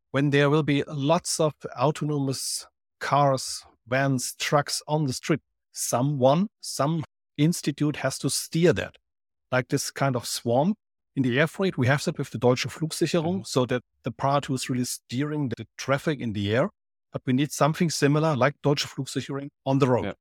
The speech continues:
Speaker 1: And that must be, it can't be Schenker, it can't be a competitor of us, because then our trucks would always drive and our competition would always stand. So that's, uh, the possibility. Of course, it must be some, a legal setup from
Speaker 2: Hmm.
Speaker 1: government somewhere.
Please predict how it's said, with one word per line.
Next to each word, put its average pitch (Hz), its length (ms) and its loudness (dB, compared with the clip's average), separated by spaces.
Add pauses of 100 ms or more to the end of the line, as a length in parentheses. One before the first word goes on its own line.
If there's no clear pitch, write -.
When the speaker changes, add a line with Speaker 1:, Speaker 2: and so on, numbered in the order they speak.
(500)
Speaker 1:
And 135 80 0
that 135 160 -4
must 139 320 2
be, 143 140 -2
it 139 200 -8
can't 139 260 2
be 120 220 0 (240)
Schenker, 131 320 0 (140)
it 113 100 -14
can't 123 260 0
be 127 60 -6 (240)
a 113 60 -12
competitor 127 440 0
of - 120 -10
us, 143 240 -4 (380)
because 120 240 -6
then 123 340 0 (100)
our 120 220 0
trucks - 320 -4
would 120 80 -8
always 113 260 -2
drive 110 260 0
and 139 80 -8
our 120 180 -8
competition 123 540 -6
would 113 120 -6
always 107 180 -6
stand. 135 320 -2 (240)
So 127 140 -4
that's, - 340 -2
uh, 107 240 0
the 113 80 -10
possibility. 139 800 -2 (260)
Of 135 160 -6
course, 127 220 -4
it - 80 -14
must 127 240 -4
be 123 80 -2
some, 117 260 0 (240)
a 127 100 -2
legal 131 420 2
setup 117 440 -4
from 110 400 -6
Speaker 2:
Hmm. 98 240 -8 (260)
Speaker 1:
government 110 440 -4
somewhere. 139 480 0